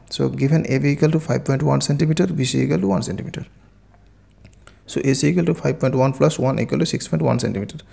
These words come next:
So the radius O A, O C and O D equal to six point one by two centimeter. Okay, now O V equal to O C minus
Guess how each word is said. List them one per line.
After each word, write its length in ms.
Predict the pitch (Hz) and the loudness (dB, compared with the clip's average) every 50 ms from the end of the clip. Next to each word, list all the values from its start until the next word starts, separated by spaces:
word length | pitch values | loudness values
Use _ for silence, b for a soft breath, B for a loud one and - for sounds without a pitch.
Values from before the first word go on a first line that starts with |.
| B B B B B B B B - | B B B B B B B B -4
So 120 | - 139 | 0 2
the 100 | 131 135 | 4 4
radius 420 | 131 135 135 139 147 156 151 - - | 4 6 6 6 6 6 6 4 2
O 120 | - 127 131 | 2 4 6
A, 200 | 143 147 - - - | 6 6 4 2 0
O 160 | - 123 127 | -2 0 0
C 280 | 139 - - 170 170 - | 0 2 2 2 2 2
and 120 | 139 127 - | 0 -2 0
O 160 | - 127 135 | 2 2 4
D 140 | 143 147 147 | 6 6 4
equal 280 | 147 147 143 139 143 143 | 4 6 6 6 6 6
to 240 | 156 160 196 202 190 - - | 4 2 2 0 -2 -4 -4
six 220 | - - 139 - | -2 -2 -2 0
point 240 | - 135 127 120 123 | 0 0 2 2 2
one 240 | 123 120 120 123 120 | 2 2 2 2 2
by 140 | 151 147 | 2 0
two 220 | 147 147 - 160 165 | 0 0 0 0 0
centimeter. 520 | - - 113 110 - - - 113 - - - - - - | 0 -2 -2 -4 -6 -8 -8 -8 -8 -10 -10 -10 -10 -10
Okay, 240 | - 120 - 127 B B B B B B B B B - | -8 -8 -8 -10 B B B B B B B B B -2
now 220 | - 135 139 139 - | 0 2 2 2 0
O 280 | - - - 143 151 | -2 0 2 2 4
V 340 | 156 151 151 156 170 180 - | 4 4 4 4 4 2 0
equal 340 | - 139 - - 160 156 151 156 | -2 -4 -2 2 2 2 2 2
to 280 | - 131 131 139 - | 2 0 0 2 2
O 80 | 131 131 | 2 2
C 200 | 127 - - 143 | 2 2 2 2
minus 420 | 151 135 135 147 175 190 - - | 2 2 4 4 4 4 2 0